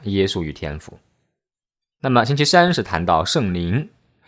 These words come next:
星期四是以耶稣的祷告来总结结束这一课。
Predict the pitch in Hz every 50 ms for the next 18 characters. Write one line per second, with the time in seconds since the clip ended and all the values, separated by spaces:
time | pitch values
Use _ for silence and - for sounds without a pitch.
0 | _ _ _ _ _ _ _ _ - 165 175 190 202 190 - 147 107 98 - 110
1 | 92 87 82 82 85 - - - 123 135 139 135 - 147 120 98 - 90 71 71
2 | - - 120 95 - - - 78 73 76 78 85 - _ _ - 95 85 85 87
3 | 82 87 87 90 92 98 - _ _ _ _ _ - - 90 107 117 - - 113
4 | 95 85 - - - - 80 80 82 - - 76 -